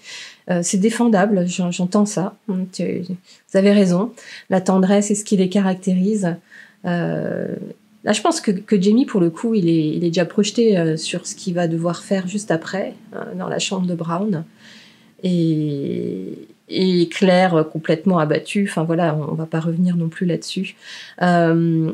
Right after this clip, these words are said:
et ce sentiment d'in-, d'inachevé dont tu parles pour, euh, pour Brianna et Roger,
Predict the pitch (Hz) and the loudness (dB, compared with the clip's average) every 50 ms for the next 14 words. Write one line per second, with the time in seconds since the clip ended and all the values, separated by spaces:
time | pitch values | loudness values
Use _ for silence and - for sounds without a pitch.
0 | - - 202 208 208 - 226 208 254 240 240 247 277 262 277 277 254 294 277 247 | 0 2 2 2 4 2 2 4 4 2 4 4 4 6 6 6 6 6 4 4
1 | - 202 196 233 240 233 240 240 - 247 226 214 247 262 240 220 196 196 - 220 | 2 2 4 6 6 6 6 4 4 2 4 4 4 4 6 4 4 4 2 -2
2 | 190 - 233 226 240 247 240 240 - 226 196 - 190 180 170 170 165 160 - 185 | 0 2 2 4 4 4 2 2 2 0 0 2 2 2 2 2 0 -2 -2 0
3 | 185 180 196 202 214 214 208 214 220 220 208 202 202 190 185 180 202 220 240 233 | 2 2 4 4 6 6 6 6 6 6 4 4 4 2 4 4 4 2 2 0